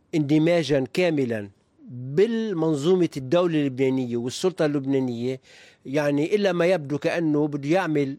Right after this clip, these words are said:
آه، يوخ-، ياخد البلد بعد على مرحلة أخرى من المغامرات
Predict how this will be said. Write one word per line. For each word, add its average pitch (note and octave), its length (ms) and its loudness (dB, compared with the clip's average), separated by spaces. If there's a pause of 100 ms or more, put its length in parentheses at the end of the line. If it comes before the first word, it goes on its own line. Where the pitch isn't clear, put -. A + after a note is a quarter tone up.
(100)
آه، B2+ 100 -4
يوخ-، D#3+ 400 0
ياخد F3 380 0
البلد D3+ 360 2
بعد D3 420 -2
على C#3 120 -2
مرحلة C3+ 560 -4 (440)
أخرى D3+ 360 0
من D3 200 2
المغامرات C#3+ 880 2